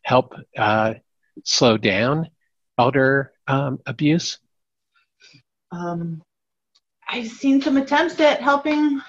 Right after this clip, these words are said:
Speaker 2: um, the epidemic through technology, and, and I'm hopeful. Um, unfortunately, technology is also used in the,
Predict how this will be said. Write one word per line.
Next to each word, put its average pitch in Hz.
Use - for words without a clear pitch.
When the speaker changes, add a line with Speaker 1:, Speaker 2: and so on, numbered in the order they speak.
Speaker 2:
um, 226
the 226
epidemic 226
through 233
technology, 233
and, 196
and 185
I'm 165
hopeful. 247
Um, 165
unfortunately, 208
technology 190
is 156
also 190
used 160
in 160
the, 147